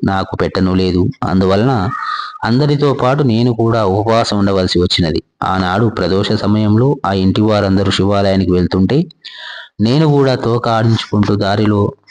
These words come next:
పులిస్తారాకుల కోసం వెతుక్కుంటూ వారి వెంటనే వెళ్ళాను. గ్రామస్తులందరూ తల ఒక దీవిటి చేత పట్టుకొని శివనామ సంకీర్తనం చేస్తూ ఆలయానికి ప్రదక్షిణ చేస్తున్నారు. నేను ఆకలికి ఓర్వలేక తినడానికి ఏమైనా దొరుకుతుందన్న ఆశతో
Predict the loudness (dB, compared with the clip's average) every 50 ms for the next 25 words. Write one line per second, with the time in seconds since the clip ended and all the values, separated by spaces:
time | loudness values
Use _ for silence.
0 | -20 _ _ _ _ _ _ _ _ _ _ -2 0 0 0 0 -2 -4 -4 -2
1 | -2 0 0 -2 -2 -2 -2 -2 -2 -2 -2 -2 -2 -2 0 0 0 0 -2 -4
2 | -4 -2 -2 0 0 0 0 0 0 0 0 0 0 0 2 0 0 0 0 0
3 | 0 0 0 0 -2 -2 -2 -2 -4 -6 -8 _ _ -4 -2 0 0 0 0 0
4 | -2 -2 -2 -2 -2 0 0 2 2 2 2 2 0 0 0 0 0 0 0 -2
5 | -2 -2 0 2 2 2 0 0 -2 -2 -2 -2 -2 -2 -4 -4 -4 -4 -2 0
6 | 0 0 0 0 0 0 0 0 0 0 0 -2 0 0 0 0 0 0 -2 0
7 | 0 0 -2 -2 0 -2 -2 -4 -4 -2 -2 -2 0 0 0 0 0 2 2 2
8 | 2 0 0 0 -2 -4 -4 -6 _ _ -20 -20 -20 _ -20 -20 -20 -20 -20 _
9 | _ _ _ -8 -4 -2 -2 -2 -2 -2 -2 -2 0 0 0 0 -2 -2 -2 -2
10 | 0 0 0 0 0 -2 -4 -4 -4 -2 -2 0 0 0 0 0 0 0 0 0
11 | -2 -2 0 0 -2 0 0 0 0 2 2 2 2 2 0 0 0 -2 -2 -4
12 | -2 0 0 2 2 2 2 0 0 -2 0 0 0 2 2 2 0 0 0 0
13 | 0 0 0 -2 0 0 2 2 2 2 2 2 2 0 -2 -4 -4 -4 -2 -2
14 | -2 -2 -2 -2 -2 -2 0 -2 -2